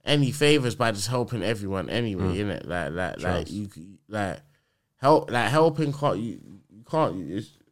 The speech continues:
Speaker 1: help is not a materialistic thing, innit? Like, you gotta help people with guidance, innit? And
Speaker 2: Trust.
Speaker 1: and, like, show them how to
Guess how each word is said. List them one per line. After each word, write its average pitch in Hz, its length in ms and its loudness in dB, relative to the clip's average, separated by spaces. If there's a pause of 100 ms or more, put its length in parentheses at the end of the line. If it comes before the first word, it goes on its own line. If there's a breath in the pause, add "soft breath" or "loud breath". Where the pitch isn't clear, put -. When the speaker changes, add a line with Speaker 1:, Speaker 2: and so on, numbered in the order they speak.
Speaker 1:
help 156 280 2
is 151 120 -2
not 135 120 0
a 107 40 0
materialistic 143 840 0
thing, 104 220 -4
innit? 117 200 -2
Like, 76 180 -4
you 87 40 -6
gotta 107 220 0
help 120 200 -2
people 107 280 -6
with 95 120 -4
guidance, 98 560 -2
innit? 95 300 -4
And 90 180 -6
Speaker 2:
Trust. - 440 -6
Speaker 1:
and, 92 180 -2
like, 92 180 -2
show 120 280 2
them 95 260 0
how 101 220 2
to 92 340 -2